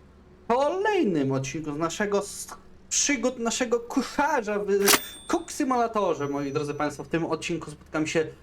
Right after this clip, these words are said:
z naszym wrogiem. Krytyk nas odwiedzi. Jak dostałem informację, za cztery godziny będziemy spodziewać się krytyka, który nas tu odwiedzi. Naprawiłem piec, bo już był w opłakanym stanie.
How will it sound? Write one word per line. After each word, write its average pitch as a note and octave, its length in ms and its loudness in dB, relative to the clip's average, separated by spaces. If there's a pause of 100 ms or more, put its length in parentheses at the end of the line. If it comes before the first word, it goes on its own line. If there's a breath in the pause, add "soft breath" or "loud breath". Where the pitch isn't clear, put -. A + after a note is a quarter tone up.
(100)
z B2+ 120 -4
naszym D#3 540 0 (220 loud breath)
wrogiem. B2+ 600 0
Krytyk F3 600 -2
nas D3 220 -2
odwiedzi. D3+ 600 0
Jak C3 180 -2
dostałem C3 280 -4
informację, C3+ 400 -2
za A2+ 120 2
cztery D#3 380 0
godziny B2 320 0
będziemy A#2 280 -2
spodziewać A2 420 -2
się - 100 -12
krytyka, D3 520 0
który A#2+ 260 0
nas A#2 180 -2
tu A#2+ 180 2
odwiedzi. C#3 480 0 (480 loud breath)
Naprawiłem F#3 760 2
piec, D3 260 0
bo C3 120 2
już C3 120 4
był C3+ 160 2
w C3 100 0
opłakanym C3 560 -2
stanie. G#2 420 -4